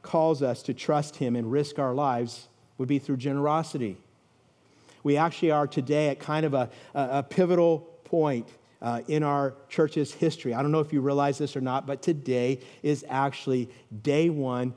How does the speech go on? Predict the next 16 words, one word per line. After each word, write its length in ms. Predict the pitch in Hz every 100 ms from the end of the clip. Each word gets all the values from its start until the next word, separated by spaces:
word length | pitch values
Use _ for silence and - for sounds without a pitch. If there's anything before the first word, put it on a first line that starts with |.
| - -
of 180 | 113
year 300 | 117 151 175
three 540 | 185 - 127 120 120 117 - -
of 120 | 127
our 80 | 131
Next 300 | 127 123 -
Gen 160 | 123
Spiritual 480 | 113 127 117 117 131
Initiative. 500 | 151 160 - 110 90 - _ _ _ _ _ _ -
We've 180 | 139 131
completed 560 | 131 - 165 165 143
two 120 | -
years 320 | 170 160 165 151
of 80 |
this 140 | 156 151
journey. 380 | 160 160 165